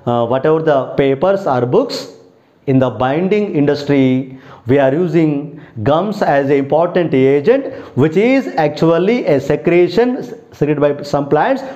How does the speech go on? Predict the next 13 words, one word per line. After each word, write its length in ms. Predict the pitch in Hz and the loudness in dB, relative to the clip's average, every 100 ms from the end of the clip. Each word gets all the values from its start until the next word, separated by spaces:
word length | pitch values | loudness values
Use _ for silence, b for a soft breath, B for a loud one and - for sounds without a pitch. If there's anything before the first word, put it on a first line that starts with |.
| - | -4
When 420 | 117 156 214 196 | 0 2 0 0
they 120 | 147 | 0
have 320 | 147 143 156 156 | 2 0 0 0
some 180 | 143 139 | -2 0
injuries, 480 | 147 160 202 285 - B B | 0 2 2 0 -4 B B
actually 800 | 131 160 180 175 160 147 151 151 B - | -4 0 0 2 2 0 -2 -6 B -4
those 280 | 120 147 156 | 0 0 0
plants 520 | 147 151 196 233 - | 2 2 0 -2 -4
secrete 1120 | - 143 139 156 220 226 240 240 - - - | -4 -4 -2 0 2 2 2 -2 -8 -14 -4
this 140 | 131 139 | -4 0
type 280 | 165 156 156 | 2 2 2
of 200 | 147 139 | 2 2
gums 320 | 185 240 | 0 -2